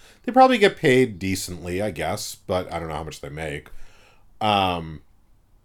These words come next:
but it's just, like, the most boring, mundane, like, oh my God, I would just, like,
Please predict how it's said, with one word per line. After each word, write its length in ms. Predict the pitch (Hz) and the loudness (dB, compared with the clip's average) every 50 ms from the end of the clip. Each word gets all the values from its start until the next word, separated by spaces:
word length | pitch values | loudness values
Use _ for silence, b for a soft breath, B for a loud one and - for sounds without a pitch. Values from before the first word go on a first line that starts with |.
| _ _ | _ _
but 100 | - 165 | -4 -4
it's 140 | 156 143 - | -4 -4 -8
just, 240 | - 214 - - - | -8 -8 -8 -8 -6
like, 240 | 190 160 143 - - | -6 -6 -8 -6 -6
the 80 | 135 | -6
most 520 | 127 131 131 131 131 - 95 98 95 - - | -2 -2 -2 -2 -2 -6 -10 -16 -18 -16 -10
boring, 600 | - 127 143 160 180 196 202 196 202 196 151 120 | -6 -2 -2 0 0 0 -2 -2 -4 -4 -4 -4
mundane, 1000 | 107 107 101 92 90 80 78 98 110 113 123 139 151 156 160 165 165 160 160 143 | -4 -4 -6 -6 -8 -10 -8 -6 -4 -2 -2 -2 -4 -4 -4 -4 -4 -4 -6 -8
like, 300 | - 98 92 87 78 - - | -6 -6 -6 -6 -6 -10 -10
oh 240 | - 160 180 202 156 | -10 -8 -8 -8 -8
my 220 | - 64 - - - _ | -10 -10 -14 -14 -16 _
God, 380 | - - 117 135 160 175 110 - | -12 -6 -4 -4 -2 -2 -4 -6
I 160 | - 78 101 | -6 -6 -6
would 140 | 98 95 92 | -6 -6 -6
just, 340 | - 156 147 - - - 123 | -8 -8 -8 -8 -10 -10 -8
like, 320 | 110 92 90 - - - | -8 -8 -8 -8 -14 -20